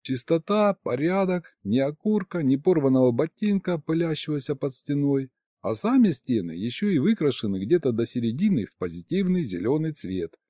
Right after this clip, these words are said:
а выше, захватывая потолок, сверкает белая краска.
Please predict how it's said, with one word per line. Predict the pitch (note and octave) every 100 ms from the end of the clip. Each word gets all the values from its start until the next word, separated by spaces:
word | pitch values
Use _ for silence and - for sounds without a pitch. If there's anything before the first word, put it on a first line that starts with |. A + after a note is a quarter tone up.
| _ _ -
а | D#2+
выше, | F#2 F#3 G#3 - D#2 _
захватывая | F#2+ A#2 C#3 A#2+ F#2+ F#2+ F#2+
потолок, | - - A#2 F#3 F#3+ _ _ _
сверкает | - F#2 F2+ C3 F3+ E3+
белая | A2 E2 A#2+ B2 A#2
краска. | - D#2+ - - -